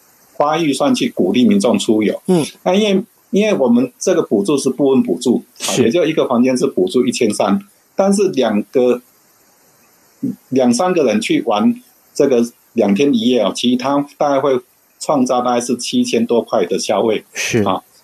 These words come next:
Speaker 1: 那有消费就会带动税收。
Speaker 2: 对。
Speaker 1: 所以它又带动了一千来块的税收。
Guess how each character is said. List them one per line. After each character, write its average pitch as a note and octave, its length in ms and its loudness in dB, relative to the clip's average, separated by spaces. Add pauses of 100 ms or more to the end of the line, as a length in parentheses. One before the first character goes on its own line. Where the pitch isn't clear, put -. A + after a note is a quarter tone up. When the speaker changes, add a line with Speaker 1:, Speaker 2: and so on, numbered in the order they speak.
(140)
Speaker 1:
那 G3 220 0 (220)
有 C3+ 180 2
消 F3 260 -2
费 F3 100 -2
就 D#3+ 140 -2
会 D3 80 0
带 C#3 160 0
动 B2+ 160 -2
税 A#2+ 260 -2
收。 G2+ 320 -4
Speaker 2:
对。 A2 260 0
Speaker 1:
所 F3 140 0
以 E3 60 0
它 E3 180 -4
又 D#3+ 140 -2
带 C#3+ 200 -2
动 C#3 200 0
了 A#2 200 0
一 D3 80 -4
千 C3+ 240 -2
来 G2+ 140 0
块 G2+ 240 -2
的 F#2+ 240 -2
税 G#2+ 260 0
收。 G2 300 -2